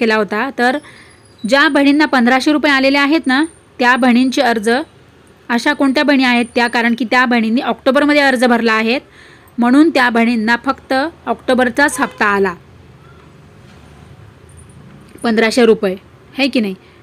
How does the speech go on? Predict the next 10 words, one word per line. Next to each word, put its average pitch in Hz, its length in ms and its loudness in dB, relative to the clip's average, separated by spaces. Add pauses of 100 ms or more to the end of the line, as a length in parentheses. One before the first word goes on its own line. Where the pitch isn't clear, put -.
(160)
तर 247 120 0
असं 277 300 0
हे 285 140 4
सगळं 254 280 0
गणित 247 240 2
आहे. 269 300 0 (1600)
शेवटी, 277 360 2
शेवटी 339 360 2
ज्यांनी, 311 320 2
अ, 277 200 2